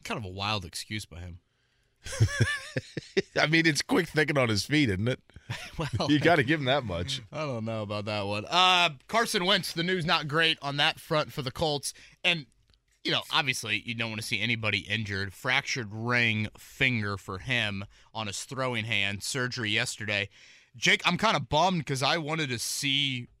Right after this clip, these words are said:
Speaker 1: <laughs> that environment inside of Lucas Oil Stadium in two weeks.
Speaker 2: You're right. I mean, Carson Wentz, they say four weeks, right?
Speaker 1: Four to six is the
Speaker 2: So,
Speaker 1: current
Speaker 2: at the
Speaker 1: timetable.
Speaker 2: minimum, that puts him out for here. Boy, that would have been,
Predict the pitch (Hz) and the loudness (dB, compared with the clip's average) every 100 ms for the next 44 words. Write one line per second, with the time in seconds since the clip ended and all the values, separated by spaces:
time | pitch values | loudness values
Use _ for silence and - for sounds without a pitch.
0 | _ 165 - 180 160 147 131 135 156 123 | _ -6 0 4 4 2 2 4 4 2
1 | 123 120 131 123 127 123 127 113 123 165 | 0 2 0 0 -2 -2 -2 0 0 0
2 | 110 98 107 90 85 - 127 135 135 123 | -2 -4 -6 -8 -10 0 4 6 6 6
3 | 113 117 107 131 131 120 123 117 - 123 | 4 2 2 4 4 2 0 0 0 0
4 | 110 120 107 123 135 117 107 107 - 95 | 2 -2 0 2 2 4 2 2 2 2
5 | 117 - _ _ _ 151 170 127 - - | 2 -2 _ _ _ -2 0 0 0 0
6 | 156 101 - 107 - 110 110 107 107 127 | -2 -2 -6 -2 4 4 6 4 2 0
7 | 101 117 113 123 143 135 120 110 113 117 | 2 0 0 2 2 2 2 2 2 -2
8 | - 101 _ _ _ _ _ _ _ _ | -10 -20 _ _ _ _ _ _ _ _
9 | _ _ 117 95 135 - 104 113 98 - | _ _ -2 2 2 2 4 4 4 2
10 | 98 - 123 92 95 110 - _ _ _ | 0 2 4 4 4 0 -6 _ _ _
11 | _ _ _ _ _ - 90 90 95 92 | _ _ _ _ _ -6 -4 -2 0 0
12 | 82 85 82 78 | 2 0 0 -2